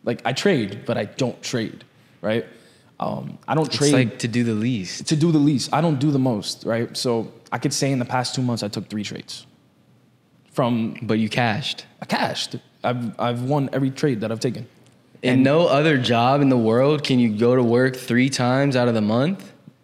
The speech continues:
Speaker 2: and still pull in more cash than fucking
Speaker 1: Nothing.
Speaker 2: You know what I'm saying?
Speaker 1: The only thing I could compare to it is sales, right? But even sales, you gotta, you gotta convince somebody to buy something. With the market, you just gotta figure out where she want, where she wants to go, right?
Speaker 2: She.
Speaker 1: She.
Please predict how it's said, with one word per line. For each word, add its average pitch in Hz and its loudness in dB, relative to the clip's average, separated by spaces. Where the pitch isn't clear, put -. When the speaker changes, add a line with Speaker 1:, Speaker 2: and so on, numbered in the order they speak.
Speaker 2:
and 110 -4
still 123 0
pull 120 0
in 113 0
more 113 0
cash 110 0
than 98 -4
fucking 101 -4
Speaker 1:
Nothing. 131 -4
Speaker 2:
You 110 0
know 120 4
what 113 2
I'm 113 0
saying? 117 2
Speaker 1:
The 117 4
only - 4
thing 165 2
I 160 2
could 147 -2
compare 151 0
to 135 2
it 127 4
is 117 0
sales, 107 -2
right? 143 0
But 139 0
even 175 2
sales, 143 2
you 131 0
gotta, 131 0
you 143 0
gotta 151 2
convince 135 -2
somebody 127 0
to 120 0
buy 139 0
something. 110 -4
With 131 -6
the 135 -2
market, 139 0
you 135 -2
just 143 0
gotta 127 2
figure 139 0
out 127 2
where 127 -2
she - -4
want, 120 -4
where 131 0
she 135 -2
wants 120 -2
to 101 -6
go, 117 -2
right? 123 -2
Speaker 2:
She. 120 0
Speaker 1:
She. 120 0